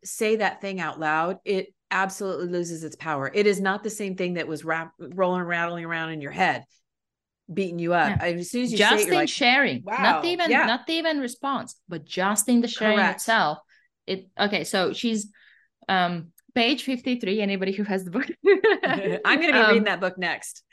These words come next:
Speaker 2: She's, she's talking about, like, shame resilience, which is, like, such a
Speaker 1: Ooh,
Speaker 2: good,
Speaker 1: yeah.
Speaker 2: such a good, uh, name. So she said about the shame that there's, like, three things we need to know about the shame.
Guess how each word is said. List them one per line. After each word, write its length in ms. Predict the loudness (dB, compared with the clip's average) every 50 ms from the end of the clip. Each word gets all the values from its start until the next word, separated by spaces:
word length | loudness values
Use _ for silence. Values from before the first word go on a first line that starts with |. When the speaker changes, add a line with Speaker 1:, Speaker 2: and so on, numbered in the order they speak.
| -20 -20 -20 -10 -4
Speaker 2:
She's, 300 | -4 -4 -4 -4 -8 -12 -12
she's 220 | -10 -10 -6 -2
talking 360 | 0 0 0 0 -2 -2 -4
about, 220 | -4 -4 -4 -4 -6
like, 160 | -8 -10 -10
shame 300 | -6 -4 -2 -2 -2 -2
resilience, 680 | -4 -4 -4 -4 -4 -4 -4 -6 -10 -12 -14 -18 -18 _ _ _ _ _ _
which 180 | -10 -10 -8 -8
is, 120 | -8 -8
like, 220 | -6 -8 -8 -10 -12 _ _ _ _ _ _ _ _ _ _ _
such 320 | -8 -4 -2 0 2 2
a 80 | 2 2
Speaker 1:
Ooh, 80 | 0 2
Speaker 2:
good, 100 | 2 2
Speaker 1:
yeah. 460 | 2 2 2 2 2 2 2 2 2
Speaker 2:
such 340 | 2 2 0 0 0 -2 -4
a 60 | -4
good, 300 | -2 -2 -4 -4 -6 -8 _ _ _ _ _ -6
uh, 280 | -4 -2 -2 -2 -4
name. 300 | -4 -4 -4 -4 -4 -6 -10 _ _ _ _ _ _ _ _ _
So 160 | -2 2 2 2
she 180 | 2 0 0
said 240 | 0 2 2 4 4
about 300 | 4 2 2 2 2 0
the 60 | -2
shame 420 | -6 -6 -4 -2 -2 -2 -2 -2 -4
that 160 | -4 -4 -4
there's, 180 | -4 -4 -4
like, 240 | -4 -6 -6 -6 -4
three 180 | -2 -2 0 0
things 220 | 0 -2 -4 -4
we 80 | -4 -6
need 160 | -6 -6 -8
to 80 | -6 -4
know 180 | -2 -2 -2
about 260 | -2 -2 -2 -4 -4
the 60 | -4 -8
shame. 420 | -8 -8 -6 -6 -6 -8 -8 -12